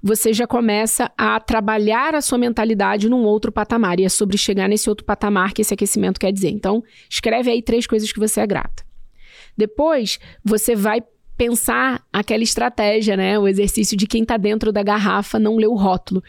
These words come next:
Então, você vai pensar em três pessoas que você, né, tem, é, relacionamento, tem intimidade, tem confiança.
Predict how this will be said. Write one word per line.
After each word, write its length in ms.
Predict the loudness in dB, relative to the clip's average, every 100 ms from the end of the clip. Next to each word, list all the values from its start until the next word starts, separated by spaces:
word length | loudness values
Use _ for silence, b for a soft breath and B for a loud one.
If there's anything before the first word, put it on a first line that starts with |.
| B B
Então, 140 | 0
você 180 | 0 2
vai 140 | 0
pensar 320 | 0 0 0
em 80 | 0
três 320 | 0 0 0
pessoas 560 | -2 -2 0 2 2 2
que 80 | 0
você, 300 | 0 2 0 -2 _
né, 260 | 0 0 0
tem, 320 | 0 2 2 B B B
é, 360 | -2 2 2 0 -2 2
relacionamento, 840 | 4 6 4 2 2 4 4 2
tem 80 | 2
intimidade, 680 | 2 2 2 2 0 0 -2
tem 420 | 0 2 4 2 B B B
confiança. 840 | 0 0 2 2 4 2 0 -2